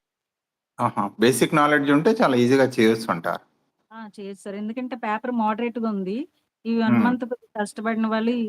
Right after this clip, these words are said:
Speaker 2: కొద్దిగా మాక్సిమం స్కోర్ చేయొచ్చు సార్.
Speaker 1: అంటే మంచిగా లాంగ్ టర్మ్ ప్రిపేర్ అయిన వాళ్ళు బాగా చేస్తారని అన్-, అన్-, అనిపిస్తుంది మీరు చెప్పిన దాన్ని బట్టి.
Speaker 2: ఆ!
Speaker 1: ఎవరైతే మంచిగా
Speaker 2: షూర్
Speaker 1: ప్రిపేర్
Speaker 2: సార్.
Speaker 1: అయ్యారో
Speaker 2: వాళ్ళకైతే ఈజీ. వాళ్ళకైతే ఈజీ సార్.
Speaker 1: హ్మ్. లాంగ్ టర్మ్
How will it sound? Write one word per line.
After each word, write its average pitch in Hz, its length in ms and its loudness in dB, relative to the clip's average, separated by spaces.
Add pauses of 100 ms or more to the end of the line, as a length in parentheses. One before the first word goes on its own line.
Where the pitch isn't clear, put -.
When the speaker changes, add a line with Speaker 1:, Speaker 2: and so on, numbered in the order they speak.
(100)
Speaker 2:
కొద్దిగా 196 360 -4 (720)
మాక్సిమం 233 440 0
స్కోర్ 226 300 0
చేయొచ్చు 202 300 -2
సార్. 170 240 -12 (1160)
Speaker 1:
అంటే 151 160 2
మంచిగా 160 320 4
లాంగ్ 151 300 6
టర్మ్ 196 280 2
ప్రిపేర్ 170 340 4
అయిన 165 220 4
వాళ్ళు 165 320 4
బాగా 151 260 6
చేస్తారని 151 560 4
అన్-, 123 220 4
అన్-, 123 280 4
అనిపిస్తుంది 131 520 2
మీరు 117 160 4
చెప్పిన 131 260 4
దాన్ని 123 180 4
బట్టి. 113 240 2 (680)
Speaker 2:
ఆ! 160 120 4
Speaker 1:
ఎవరైతే 180 100 4
మంచిగా 143 340 2
Speaker 2:
షూర్ 240 40 4
Speaker 1:
ప్రిపేర్ 156 360 4
Speaker 2:
సార్. - 0 -
Speaker 1:
అయ్యారో 214 380 6
Speaker 2:
వాళ్ళకైతే 294 160 -2 (120)
ఈజీ. 247 340 2 (100)
వాళ్ళకైతే 202 560 -4
ఈజీ 226 300 0
సార్. 190 220 -8 (560)
Speaker 1:
హ్మ్. 135 320 4
లాంగ్ 127 280 4
టర్మ్ 147 240 2